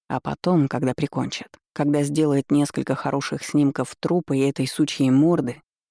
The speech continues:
тогда поедет в старый дом разобраться с сестрицей номер один. "С этой без стихов", подумал он, — "просто пуля в лоб, быстро и легко". "Жаль", подумал он лениво, — что не будет больше этого источника зачерпнуть денежек.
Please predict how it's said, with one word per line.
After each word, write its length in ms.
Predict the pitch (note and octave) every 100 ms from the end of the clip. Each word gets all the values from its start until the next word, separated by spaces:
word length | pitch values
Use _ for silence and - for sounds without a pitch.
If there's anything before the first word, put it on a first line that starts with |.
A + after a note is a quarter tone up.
| _ _ _ -
тогда 260 | D#3+ E3
поедет 480 | E3 D3+ D3 C#3+ C#3+
в 80 | -
старый 400 | - D3 C#3+ C3+
дом 300 | D3+ E3 C3
разобраться 600 | C3+ C3 D#3+ D#3 - C#3+
с 60 |
сестрицей 680 | - D#3 - - D3 - D3
номер 320 | C#3+ C#3 C#3
один. 420 | C#3 C#3 A#2 G2+ - _ _ _ _ _ _ _ _ _ _ _ _ _ _ _ _ _ _ _ -
"С 120 | -
этой 260 | G3+ F3
без 160 | D#3+ D3+
стихов", 520 | - E3 - E3+ -
подумал 440 | D3+ C#3 C3+ C3+ C3+
он, — 260 | C#3+ - _
"просто 420 | - A3+ - D3+
пуля 320 | - F3 D3+
в 80 | D#3
лоб, 240 | D3+ - - -
быстро 460 | D3+ F3 - -
и 80 | C3+
легко". 440 | C#3 - - - - _ _ _ _ _ _
"Жаль", 300 | E3 G#3+ G#3+
подумал 400 | D#3+ D3 C#3+ C#3
он 120 | C#3
лениво, — 460 | C#3 C#3+ C#3+ - - _ _ _
что 240 | - - E3+
не 120 | D#3
будет 360 | E3 D#3+ C#3+ C3+
больше 400 | D3 C#3+ - C#3
этого 280 | C3+ C#3
источника 580 | C#3 - E3 - D3+ D3
зачерпнуть 600 | C#3 - C#3+ - D3 C#3
денежек. 600 | C3+ C#3 C#3+ C3 - -